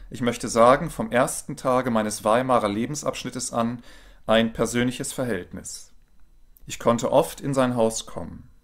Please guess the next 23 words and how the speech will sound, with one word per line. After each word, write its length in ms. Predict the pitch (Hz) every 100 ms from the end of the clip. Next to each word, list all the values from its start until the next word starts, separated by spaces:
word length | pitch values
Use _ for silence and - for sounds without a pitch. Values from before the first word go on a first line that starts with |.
| - - - - - - - - -
Dass 260 | 127 -
Bernhard 500 | - 127 131 135 127
Sufan 480 | 117 170 190 139 110
der 100 | 107
Nachfolger 640 | 107 147 - - 160 151
Erich 320 | 135 135 131 -
Schmidts, 560 | 143 143 - - - - - -
des 140 | 107
ersten 420 | 123 165 - 160
Direktors 480 | 131 135 - 131 -
des 180 | 123 -
Archivs, 520 | 117 - 143 131 -
geworden 540 | 104 117 139 160 110
war, 320 | 95 101 143 - - - -
hatte 240 | - 147 170
er 360 | 147 147 151 -
seiner 280 | 117 107 104
Freundschaft 640 | - 117 143 - 143 -
mit 240 | 110 -
Hermann 380 | 113 120 120 120
Grimm 340 | 113 120 123 123
zu 180 | -
verdanken. 680 | 98 92 90 85 80 - 170